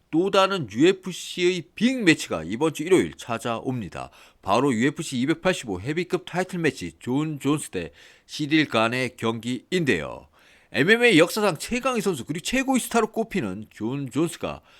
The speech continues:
삼 년 만에 유에프씨로 복귀하는 복귀전이자 라이트 헤비급에 이어 헤비급까지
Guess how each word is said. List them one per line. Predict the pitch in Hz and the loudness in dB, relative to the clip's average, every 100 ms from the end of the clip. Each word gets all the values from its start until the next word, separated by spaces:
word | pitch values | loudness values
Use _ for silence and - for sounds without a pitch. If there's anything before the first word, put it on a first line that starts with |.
| _ | _
삼 | - - 165 190 | -16 -6 -4 -2
년 | 214 | 0
만에 | 175 113 76 64 76 | 0 0 -2 -10 -14
유에프씨로 | 95 117 127 - 135 135 143 - | -6 -4 -4 -8 -8 -2 -4 -2
복귀하는 | 131 - 165 151 | -4 2 2 2
복귀전이자 | 180 214 202 110 80 64 58 | 0 2 2 2 -4 -8 -6
라이트 | 78 104 123 135 | -2 -2 -2 -4
헤비급에 | 143 160 151 143 | -6 -6 -4 -2
이어 | 110 190 123 90 | 0 2 2 0
헤비급까지 | 147 190 185 156 - 190 160 85 | -4 -6 -8 -10 -2 0 0 -6